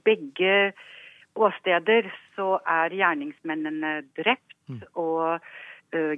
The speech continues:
Speaker 1: gislene er, eh, løslatt. Slik at, eh, brødrene, eh, <clears throat> Shaib, eh, som ble identifisert formelt i går via videoene, som, som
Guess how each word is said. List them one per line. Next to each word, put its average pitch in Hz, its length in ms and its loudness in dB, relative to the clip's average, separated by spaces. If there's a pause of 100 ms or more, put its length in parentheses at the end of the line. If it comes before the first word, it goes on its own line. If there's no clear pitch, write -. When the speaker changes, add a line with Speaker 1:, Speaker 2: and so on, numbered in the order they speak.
Speaker 1:
gislene 160 800 2
er, 147 360 4
eh, 151 280 -4
løslatt. 143 680 -4 (960)
Slik 165 240 -4
at, 170 180 4 (320)
eh, 170 100 0
brødrene, 160 1000 2 (420)
eh, 190 160 -2 (140)
<clears throat> 220 560 4 (100)
Shaib, 180 380 0 (720)
eh, 151 340 -4
som 165 180 4
ble 165 100 2
identifisert 165 880 0
formelt 170 640 4
i 190 80 2
går 175 340 6 (480)
via 165 260 4
videoene, 160 640 0
som, 165 200 -2 (880)
som 160 360 2